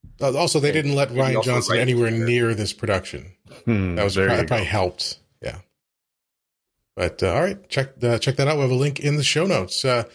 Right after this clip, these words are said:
Speaker 1: well, that's the show for this week. Anybody else have anything they wanna cover? Any, anything they wanna mention? Uh, I will
Speaker 2: No.
Speaker 1: apologize. Uh, I was, I, I, I believe it was Toxinate, uh, in our Discord.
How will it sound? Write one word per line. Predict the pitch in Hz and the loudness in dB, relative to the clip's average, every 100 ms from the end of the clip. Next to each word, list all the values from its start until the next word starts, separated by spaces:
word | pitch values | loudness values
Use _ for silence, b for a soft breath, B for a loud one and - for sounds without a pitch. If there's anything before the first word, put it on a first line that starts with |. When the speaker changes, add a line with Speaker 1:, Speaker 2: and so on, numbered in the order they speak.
| b b b _ | b b b _
Speaker 1:
well, | 131 180 | -2 -2
that's | - | -2
the | 170 135 | -2 0
show | - - 165 185 | 0 2 2 0
for | - 139 | 0 0
this | 131 139 131 | 0 0 0
week. | 143 196 | 0 2
Anybody | 139 135 131 | 0 2 2
else | 135 | 2
have | 135 | 0
anything | 127 143 | 0 2
they | 135 | 2
wanna | 131 123 | 0 0
cover? | 143 160 165 | 0 0 0
Any, | 135 110 - | 0 -2 -6
anything | 110 110 120 | -6 0 2
they | |
wanna | 117 110 | 2 2
mention? | 113 135 - 202 - - _ _ _ - | 0 0 0 0 -2 -8 _ _ _ -2
Uh, | 123 123 | 0 2
I | |
will | 135 175 151 | 2 2 0
Speaker 2:
No. | 101 | 0
Speaker 1:
apologize. | 175 180 160 156 160 190 190 - | 2 2 0 0 0 0 -2 -2
Uh, | 127 123 123 | 0 2 0
I | |
was, | 123 117 - 127 | 0 -2 -4 -4
I, | |
I, | 123 123 - | -2 -2 -2
I | 123 | -2
believe | 127 131 | 0 0
it | |
was | 123 - | 0 0
Toxinate, | - 135 - 139 143 139 - | 0 -2 -2 -2 0 0 0
uh, | 120 113 110 110 - _ | 0 2 0 -4 -12 _
in | 127 | -2
our | 120 110 | 0 2
Discord. | 131 131 - 139 135 135 | 0 -2 -2 0 2 0